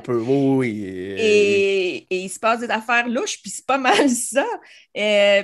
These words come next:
Speaker 2: mais, euh, ce qui est intéressant aussi, c'est que Dario Argento, il a réalisé beaucoup, euh, il aimait, euh, Mario Bava, qui est comme
Speaker 1: Mhm.
Speaker 2: un précurseur du giallo, puis,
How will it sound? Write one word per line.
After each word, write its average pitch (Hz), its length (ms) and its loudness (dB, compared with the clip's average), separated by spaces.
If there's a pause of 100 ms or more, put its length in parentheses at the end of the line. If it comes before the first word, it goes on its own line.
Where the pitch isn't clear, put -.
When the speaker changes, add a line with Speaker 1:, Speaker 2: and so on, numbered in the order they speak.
(160)
Speaker 2:
mais, 196 480 -4
euh, 185 40 -4
ce - 100 -12
qui 226 60 -6
est 226 80 -8
intéressant 214 500 -8
aussi, 254 220 -12
c'est 214 160 -14
que 190 340 -10
Dario 202 280 -10
Argento, 214 400 -10
il 277 80 -10
a 220 60 -10
réalisé 196 460 -12
beaucoup, 247 560 -14
euh, 180 80 -10
il 175 80 -14
aimait, 180 480 -12
euh, - 20 -14
Mario 185 380 -14
Bava, 175 480 -14
qui 185 140 -20
est - 20 -20
comme 143 260 -8
Speaker 1:
Mhm. 196 60 -6
Speaker 2:
un 165 180 -18
précurseur 196 540 -14
du 196 180 -20
giallo, 180 500 -14
puis, 151 360 -20